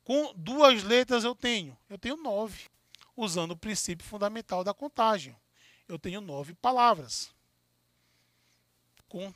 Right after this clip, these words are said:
duas letras, certo? Vamos analisar agora a quantidade de palavras com três letras.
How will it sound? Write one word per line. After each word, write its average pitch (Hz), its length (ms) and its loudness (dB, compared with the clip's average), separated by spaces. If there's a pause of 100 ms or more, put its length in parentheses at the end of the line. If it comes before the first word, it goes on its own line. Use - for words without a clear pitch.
duas 160 340 -2
letras, - 460 2 (680)
certo? 190 360 2 (360)
Vamos 370 360 6
analisar 269 560 6
agora 175 540 6 (240)
a 190 140 6
quantidade 208 680 4
de 262 80 -6
palavras 180 960 6 (2500)
com 294 180 -2
três 285 380 4
letras. 262 640 2